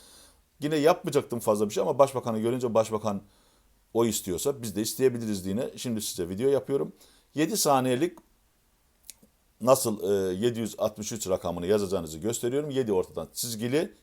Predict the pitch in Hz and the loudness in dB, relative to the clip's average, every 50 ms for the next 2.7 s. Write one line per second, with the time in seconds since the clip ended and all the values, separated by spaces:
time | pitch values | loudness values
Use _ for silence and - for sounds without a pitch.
0 | _ _ - 101 101 101 117 151 165 - _ _ _ _ _ - - 180 143 127 | _ _ -4 -2 0 2 2 0 0 -4 _ _ _ _ _ -12 0 0 0 0
1 | - 180 - - 202 208 90 98 110 151 196 180 147 123 110 - 107 101 95 92 | 0 -2 -2 0 2 2 2 2 2 2 0 0 0 -4 -4 -4 -2 0 0 0
2 | 87 82 87 85 80 - 90 80 76 92 107 147 214 | 0 0 -4 -4 -4 -6 -8 -6 -4 -2 -2 -2 -4